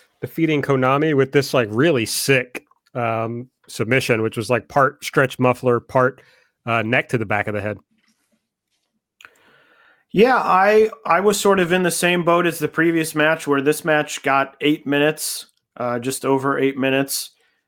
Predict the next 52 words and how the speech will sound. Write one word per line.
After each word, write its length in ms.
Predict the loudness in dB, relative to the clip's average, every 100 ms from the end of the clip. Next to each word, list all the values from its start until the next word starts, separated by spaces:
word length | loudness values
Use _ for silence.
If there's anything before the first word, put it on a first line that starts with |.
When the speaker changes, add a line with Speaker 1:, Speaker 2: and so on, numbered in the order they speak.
| _ -2
Speaker 2:
And 100 | 0
it 40 |
was 200 | 2 0
another 320 | 2 2 2
one 260 | 2 2 2
where 160 | 2
I 40 | 4
was 220 | 2 2
like, 220 | 0 0
"Well, 280 | 2 4 4
I 80 | 2
was 200 | 0 0
sort 200 | 0 0
of 40 |
looking 300 | 0 -2 -4
forward 300 | -2 2 2
to 100 | 0
this, 220 | 0 0
but 180 | 0 0
in 160 | 0 0
eight 220 | 0 2
minutes, 680 | 0 0 0 -4 -8 -10 -14 -6
I 80 | 0
mean, 160 | 2 2
you 120 | 0
can 140 | 0
have 180 | 0 0
a 60 | 0
great 340 | 0 0 -2 _ _ -6
eight-minute 360 | -6 -4 -4 0
match." 320 | 0 0 0
And 80 | 0
I 100 | 2
thought 240 | 0 0
the 80 | 0
work 240 | 0 -2
was 160 | -6 -2
good, 300 | 2 2 0
but 260 | -2 -2 -2 _ _ _ _ _ _
it 60 | -4
was 140 | -4
just 240 | -2 -4 0
one 140 | 0
of 80 | 2
those 200 | 0 0
things 280 | 0 0 0
where 100 | -4
it's 160 | -2
like, 200 | -4 -2
well, 180 | 0 0
it 120 | 0
didn't 260 | 0 -2